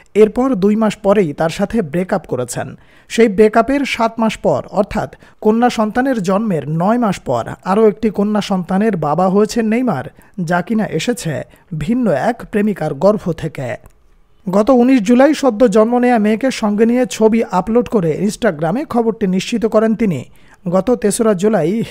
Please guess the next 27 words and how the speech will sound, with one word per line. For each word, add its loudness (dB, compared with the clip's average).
হেলেনার 0
জন্ম -4
হয়। -6
তৃতীয় 4
সন্তানের 0
জন্মের 2
সাত -2
মাস 0
আগে 0
প্রেমিকা 2
ব্রুনা 2
বিয়ানকার্দির 2
সঙ্গে 0
সম্পর্ক -4
ছেদ -2
করেন 0
নেইমার। -2
নয় 2
মাস -2
আগে 0
বিয়ানকার্দির 0
গর্ভেই 2
জন্ম 0
হয় -2
তার -4
দ্বিতীয় 0
সন্তান -4